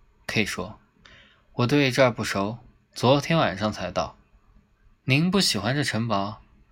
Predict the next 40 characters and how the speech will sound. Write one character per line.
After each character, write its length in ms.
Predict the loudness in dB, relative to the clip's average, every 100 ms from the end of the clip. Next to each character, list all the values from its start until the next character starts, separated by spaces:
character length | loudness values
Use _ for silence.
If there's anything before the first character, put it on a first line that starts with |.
| _ -2
老 160 | 0 0
师 140 | -2
很 200 | -4 -4
快 160 | -2 -2
就 140 | -2
问 200 | -4 -4
道。 220 | -8 -12 -18 _ -12
怎 140 | -2 0
么？ 200 | 0 -4 -20 _ _ _ -8
K 180 | 0 0
反 220 | 2 -2
问 200 | -2 -4
道， 260 | -6 -10 -14 _ _
稍 240 | 2 4
稍 260 | 4 2 0
有 120 | -2
点 140 | -4 -4
诧 240 | -6 -6
异。 180 | -8 -14 -20 -20 -20 -20 -20 _ _ _ _ _ _
接 220 | 2 2
着 320 | 4 2 2 -4
以 140 | -4 -2
缓 260 | 0 0
和 140 | 0 -2
的 100 | 0
语 180 | -2 -2
气 260 | -2 -2 2
又 180 | 2
问 140 | 2 -2
了 80 | -6
一 100 | -10
次 300 | -10 -12 -14 -20 _ _ _ 2
，“问 180 | 4
我 180 | 4 2
喜 160 | 0 -2
不 80 | -4
喜 140 | -6
欢 160 | -6 -6
城 240 | -6 -4
堡？ 240 | -4 -4